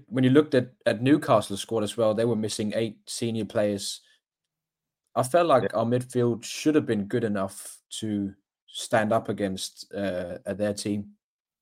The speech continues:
Speaker 2: Mm. Dan, the, the game was quite fiery, and it was a very much a battle in the midfield. You could see it seventeen minutes in,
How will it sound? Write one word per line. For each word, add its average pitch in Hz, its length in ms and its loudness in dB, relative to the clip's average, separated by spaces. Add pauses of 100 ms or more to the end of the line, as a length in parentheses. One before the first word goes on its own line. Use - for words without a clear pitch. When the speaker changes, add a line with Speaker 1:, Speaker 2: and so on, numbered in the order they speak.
(560)
Speaker 2:
Mm. 120 300 0 (220)
Dan, 147 220 10
the, 135 260 4
the 170 100 6
game 185 260 8
was 143 180 4
quite 120 340 4
fiery, 110 680 4
and 110 380 2
it 113 160 0
was 123 220 2
a 117 60 -6
very 131 200 4
much 113 180 -2
a 120 40 0
battle 113 360 0
in 98 80 -4
the 101 80 0
midfield. 104 540 -2
You 107 100 -6
could 101 100 -12
see 135 140 -2
it 107 80 -4
seventeen 110 480 0
minutes 104 260 -4
in, 107 240 0